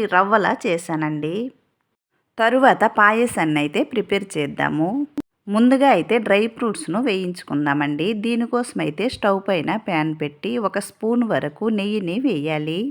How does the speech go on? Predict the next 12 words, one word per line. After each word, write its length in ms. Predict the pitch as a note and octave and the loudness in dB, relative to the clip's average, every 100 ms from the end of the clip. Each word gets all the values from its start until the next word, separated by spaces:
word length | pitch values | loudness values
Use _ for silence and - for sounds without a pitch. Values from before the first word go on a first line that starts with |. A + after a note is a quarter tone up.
| - _ _ _ _ _ - | -10 _ _ _ _ _ -6
నెయ్యి 340 | G3+ A3+ C4+ | 0 2 2
హీట్ 300 | B3 A3+ A3+ | 2 0 0
అయిన 180 | A#3+ F#3+ | 0 -2
తర్వాత 500 | D#3 D3 D3+ D3+ D3+ A#3+ | -2 -2 0 -2 0 -2
దీనిలో 540 | F#3+ F3+ F3+ E3+ G#3+ B3 A#3 - - - _ | -2 -4 -2 -2 -2 -2 -6 -12 -20 -20 _
కొన్ని 280 | G3+ G3+ A3+ | -2 0 0
డ్రై 240 | G#3 G3+ A3 | 2 4 4
ఫ్రూట్స్‌ను 540 | A3+ B3 G3+ - E3 G#3 | 2 -2 -2 -2 -4 0
వేసి 420 | E3 D#3 D#3 B3+ B3 F3+ - _ _ _ _ G#3 | 0 0 -2 -4 -2 -6 -10 _ _ _ _ 0
లో 180 | A3 B3+ | 6 6
ఫ్లేమ్‌లో 480 | C4+ A#3 E3+ D3+ G3 | 6 0 0 2 2
వేయించుకోవాలి. 1120 | D4 A3 F#3 F3 D3+ - D#3+ D3+ D3 C#3+ D#3+ | 2 0 -2 -4 -6 -10 -6 -2 0 0 -2